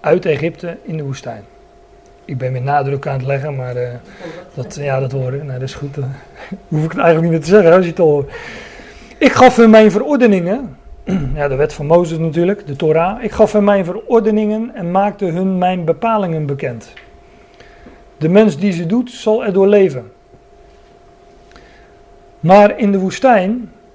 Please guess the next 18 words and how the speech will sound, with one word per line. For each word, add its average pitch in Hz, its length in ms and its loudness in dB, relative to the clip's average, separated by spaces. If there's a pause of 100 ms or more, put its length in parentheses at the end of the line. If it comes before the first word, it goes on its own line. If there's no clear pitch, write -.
(200)
werd 165 200 2
het 143 100 -8
huis 175 280 0
van 185 160 -10
Israël 170 400 2
mij 170 180 -2
ongehoorzaam. 180 680 -2 (960)
Zij 160 220 -2
gingen 175 280 0
niet 240 160 2
in 208 140 0
mijn 180 200 0
verordeningen, 208 840 0
verordeningen 208 960 0
en 165 160 -4
verwierpen 185 600 -2
mijn 185 220 0
bepalingen." 147 640 -2